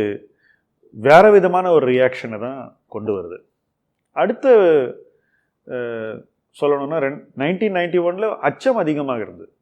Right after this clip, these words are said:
என்ன நடக்கப் போகிறது, எப்படி இந்த பட்ஜெட் நம்மளுடைய தேவைகளை நிறைவு செய்யும், நம்ம இதிலிருந்து மீண்டு வருவோமான்ற ஒரு அச்சம் இருந்தது.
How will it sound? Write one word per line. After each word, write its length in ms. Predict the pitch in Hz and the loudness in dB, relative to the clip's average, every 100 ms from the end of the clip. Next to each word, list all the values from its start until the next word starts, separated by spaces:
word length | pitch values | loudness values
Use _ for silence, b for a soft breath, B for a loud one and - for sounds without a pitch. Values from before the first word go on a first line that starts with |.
| _ _ | _ _
என்ன 260 | 110 110 147 | -14 -12 -10
நடக்கப் 340 | 123 127 143 | -6 -4 -4
போகிறது, 460 | 120 113 113 113 113 | -4 -6 -6 -6 -6
எப்படி 320 | 113 175 175 | -8 -8 -8
இந்த 220 | 143 123 | -6 -6
பட்ஜெட் 440 | 104 113 117 113 117 107 92 b b b _ | -6 -6 -6 -6 -8 -8 -12 b b b _
நம்மளுடைய 380 | 110 113 110 107 | -16 -12 -8 -8
தேவைகளை 500 | 123 117 117 107 107 | -4 -2 -2 -4 -8
நிறைவு 340 | 104 104 117 | -8 -10 -10
செய்யும், 480 | 110 107 101 110 110 _ _ | -10 -12 -12 -14 -20 _ _
நம்ம 320 | 113 110 107 | -20 -18 -16
இதிலிருந்து 440 | 107 107 120 135 147 | -12 -4 -4 -4 -6
மீண்டு 320 | 123 147 135 | -8 -2 0
வருவோமான்ற 640 | 113 143 180 170 170 170 | 0 0 -2 -4 -4 0
ஒரு 180 | 151 123 | 0 0
அச்சம் 280 | 101 - 98 | -2 -10 -16
இருந்தது. 340 | 85 - _ | -16 -20 _